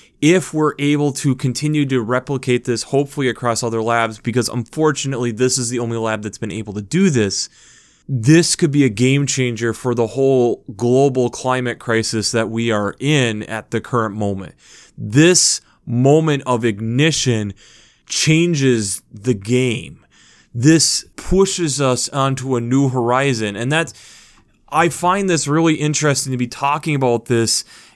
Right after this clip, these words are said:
Two of the last three weeks, we have talked about major, major, major breakthroughs. CRISPR being able to go in and potentially edit parts of our D N A. And now we're talking about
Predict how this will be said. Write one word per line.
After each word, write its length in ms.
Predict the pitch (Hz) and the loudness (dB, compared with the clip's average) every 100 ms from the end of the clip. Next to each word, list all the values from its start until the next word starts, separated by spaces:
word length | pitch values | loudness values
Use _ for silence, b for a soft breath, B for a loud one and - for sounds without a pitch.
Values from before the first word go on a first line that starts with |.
| B | B
Two 280 | - 196 208 | 0 4 4
of 40 | |
the 80 | 180 | 4
last 300 | 160 147 139 | 2 0 -2
three 180 | 143 131 | -2 -2
weeks, 540 | 127 190 175 - - B B B | 2 4 4 2 -6 B B B
we 120 | 156 | 0
have 140 | 175 | 2
talked 440 | - - 156 180 - | 0 -2 0 0 -2
about 400 | 151 135 127 110 b b | 0 2 2 0 b b
major, 920 | - 120 127 139 151 185 196 151 151 147 | -8 -4 2 4 4 4 2 2 2 2
major, 640 | 127 139 165 170 143 147 | 2 4 4 2 0 0
major 640 | 139 127 139 156 147 147 | 0 2 4 4 2 0
breakthroughs. 760 | 127 117 131 143 - 98 92 - b b b - | 0 0 0 0 -4 -6 -6 -14 b b b -12
CRISPR 600 | - 180 190 - 170 151 | 0 2 2 2 0 0
being 200 | 147 139 | 0 0
able 240 | 135 135 | 0 0
to 60 | 139 | 0
go 220 | 120 135 | 2 2
in 220 | 139 135 | 2 0
and 380 | 135 135 123 113 | 0 -2 -2 -6
potentially 640 | - 131 139 160 147 143 - - | -6 -4 -2 -2 0 -2 -2 0
edit 320 | 151 160 - | 2 2 0
parts 340 | - 139 135 | -2 0 0
of 100 | 127 | -2
our 120 | 117 | 0
D 240 | 104 117 117 | 0 0 0
N 80 | 117 | 0
A. 340 | 165 151 135 B B B B | 0 0 -2 B B B B
And 180 | 135 139 | -2 0
now 240 | 147 180 | 2 2
we're 140 | 190 | 0
talking 500 | 170 147 147 147 151 | -2 -2 -2 -2 -4
about 420 | 143 120 117 110 | -2 0 2 0